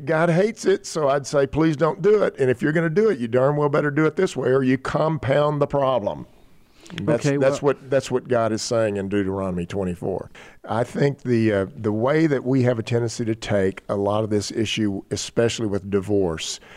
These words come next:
Speaker 1: is we have a tendency to say something this strong, and this is the way that a lot of people believe. The only grounds for divorce is adultery. That's what some people would say, based on how they read what Jesus said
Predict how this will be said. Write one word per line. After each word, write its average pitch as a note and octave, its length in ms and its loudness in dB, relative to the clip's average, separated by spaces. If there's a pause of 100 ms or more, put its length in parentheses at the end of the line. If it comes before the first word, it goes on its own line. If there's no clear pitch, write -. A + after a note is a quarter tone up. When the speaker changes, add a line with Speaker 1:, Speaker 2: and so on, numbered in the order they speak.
(260)
Speaker 1:
is G#2+ 240 -2
we C#3 180 2
have C3 180 0
a A2 60 0
tendency A#2+ 680 0
to G#2 200 -4
say F#2 720 -2 (320)
something A2+ 640 -2
this A2 240 -2
strong, F#2+ 720 -2
and G#2+ 220 -4
this A2+ 200 -2
is A2+ 260 -4
the A#2 140 -4
way G#2+ 240 2
that G2+ 140 -2
a G2 40 0
lot G2 180 0
of G#2 80 -8
people G2 260 -2
believe. F#2 360 -2
The G#2 160 0
only F#3+ 340 2
grounds A2+ 400 0
for A#2+ 120 -6
divorce F#2 460 -2
is G2 140 -6
adultery. F#2+ 560 -4 (560)
That's G#2+ 300 -2
what A2 160 -2
some G2+ 240 -4
people F#2 320 -4
would F#2 220 -6
say, D#2+ 520 -4
based G#2 360 0
on G#2+ 180 0
how G#2+ 240 0
they G#2 220 2
read G2 640 0
what A2+ 240 -2
Jesus G2+ 420 -2
said F2 560 -4